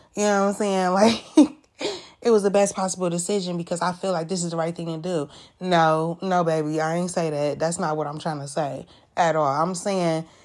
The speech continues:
you made a decision to get the fuck on, okay? <laughs> And, um, that's the best thing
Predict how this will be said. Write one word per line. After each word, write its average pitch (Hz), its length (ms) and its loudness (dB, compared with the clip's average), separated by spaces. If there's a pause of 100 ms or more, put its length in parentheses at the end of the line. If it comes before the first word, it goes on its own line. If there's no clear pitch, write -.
(160)
you 220 180 2
made 214 220 6
a 185 120 0
decision 175 420 0
to 156 60 -2
get 156 140 -6
the 151 80 -6
fuck 160 260 -6
on, 139 400 -6 (300)
okay? 226 640 4
<laughs> - 40 -16 (300)
And, 165 640 2 (840)
um, 165 640 4 (420)
that's 180 260 2
the 180 100 2
best 170 300 0
thing 160 460 -2